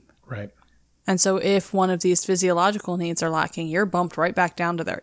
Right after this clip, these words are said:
Speaker 2: Even if you're
Speaker 1: Right.
Speaker 2: all the way up at self-actual-, actualization, when you get hungry, you gotta go get some food.
Speaker 1: You gotta eat.
Speaker 2: So anyways,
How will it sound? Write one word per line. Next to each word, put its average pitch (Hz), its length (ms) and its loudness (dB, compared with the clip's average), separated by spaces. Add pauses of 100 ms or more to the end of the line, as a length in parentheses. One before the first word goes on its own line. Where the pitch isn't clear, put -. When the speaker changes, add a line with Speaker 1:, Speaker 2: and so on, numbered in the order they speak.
Speaker 2:
Even 269 280 4
if 220 160 0
you're 190 120 4
Speaker 1:
Right. - 140 -2
Speaker 2:
all 208 180 4
the 208 80 0
way 208 160 2
up 202 140 0
at - 120 -10
self-actual-, 190 760 0 (100)
actualization, 190 1120 0 (680)
when 180 140 -2
you 175 140 -2
get 180 160 -2
hungry, 208 520 -4 (120)
you 170 220 -8
gotta 147 300 -8
go 160 160 -10
get 160 200 -12
some 165 140 -8
food. 147 220 -6
Speaker 1:
You 110 100 -6
gotta 107 280 -8
eat. 104 240 -12 (260)
Speaker 2:
So 269 140 2
anyways, 233 420 2